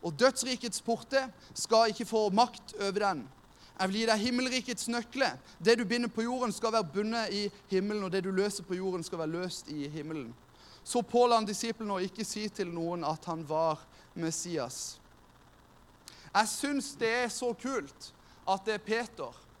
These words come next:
som Jesus velger å bygge sin kirke på. For det at rett etterpå, dette, rett etterpå, så irettesetter Peter Guds sønn.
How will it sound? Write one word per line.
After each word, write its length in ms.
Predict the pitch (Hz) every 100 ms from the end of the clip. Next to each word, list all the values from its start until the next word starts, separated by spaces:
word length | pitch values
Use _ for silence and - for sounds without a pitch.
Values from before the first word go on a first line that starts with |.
| - - -
som 180 | - 208
Jesus 320 | 208 214 190
velger 240 | 185 180 175
å 40 |
bygge 240 | 165 180
sin 160 | 180 170
kirke 300 | 156 151 196
på. 140 | 160 101 - - - - - - -
For 120 | - 220
det 200 | 247 254
at 380 | 214 190 - - - - - - - - - - - - - - 165
rett 260 | 262 - 254
etterpå, 420 | 233 320 - 262 151 139
dette, 380 | 226 240 - 233 135 - - -
rett 260 | 381 - 370
etterpå, 360 | - 349 349 214 - - - - - - - - -
så 220 | - 302 294
irettesetter 800 | 285 262 285 - 311 311 294 -
Peter 540 | 262 302 - 254 170 151 170
Guds 260 | 294 311 -
sønn. 300 | 311 226